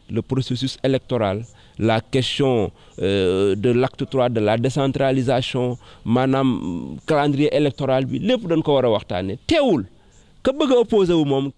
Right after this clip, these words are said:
kenn mënu ko tere opposé wu. Parce que nag, on n'est pas obligé, tout le monde ñu ànd ak président Macky Sall. Parce que président Macky Sall, am nay jamono bu opposé wul woon, kon tey du nekk président de la République. Kon keneen am na sañ-sañ tamit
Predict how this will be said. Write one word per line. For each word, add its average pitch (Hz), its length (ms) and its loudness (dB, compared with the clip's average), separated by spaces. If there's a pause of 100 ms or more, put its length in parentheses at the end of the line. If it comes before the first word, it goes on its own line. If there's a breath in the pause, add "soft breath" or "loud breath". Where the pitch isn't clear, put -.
kenn 214 200 0
mënu 185 280 0
ko 151 100 -4
tere 135 240 -2
opposé 110 400 -2
wu. 90 140 -4 (240)
Parce - 160 -6
que 131 100 -2
nag, 143 180 0 (400)
on 139 120 4
n'est 117 120 2
pas 180 240 0
obligé, 123 480 0 (320 loud breath)
tout 185 100 2
le 185 120 4
monde 156 380 2 (120)
ñu 143 200 4
ànd 135 240 0
ak 113 100 -6
président 110 360 -4
Macky 101 260 -8
Sall. 87 340 -8
Parce - 160 -4
que - 60 -20
président 202 340 0
Macky 180 260 -2
Sall, 120 280 0 (400 loud breath)
am 196 120 0
nay 208 180 2
jamono 156 380 2
bu 135 240 -4
opposé 196 380 2
wul 160 160 2
woon, 135 200 -2
kon 120 200 -6
tey 113 200 -4
du 110 100 -6
nekk 101 240 -4
président 95 340 -6
de 87 100 -8
la 87 140 -4
République. 82 500 -10 (360 loud breath)
Kon 175 220 2 (120)
keneen 170 380 2
am 147 160 2
na 139 100 2
sañ-sañ 113 460 0
tamit 113 300 0